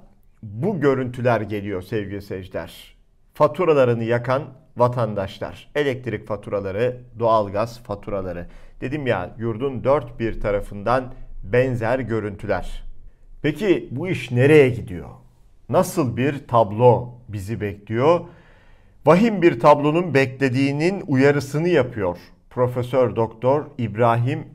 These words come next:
Öztürk. Moonstar T V ekranlarında biliyorsunuz her pazar program yapıyoruz kendisiyle. Adını koydu. Adı İflas iki bin yirmi iki.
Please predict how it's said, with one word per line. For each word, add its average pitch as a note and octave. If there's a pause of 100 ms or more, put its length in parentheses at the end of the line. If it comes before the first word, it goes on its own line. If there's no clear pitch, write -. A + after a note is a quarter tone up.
Öztürk. - (440)
Moonstar B2
T A#2
V A#2+
ekranlarında A2+
biliyorsunuz A2+
her B2+
pazar A2
program A#2+
yapıyoruz G#2+
kendisiyle. G#2+ (380)
Adını F#3+
koydu. B2+ (380)
Adı F3+ (260)
İflas C#3
iki B2
bin C#3
yirmi A2
iki. F#2+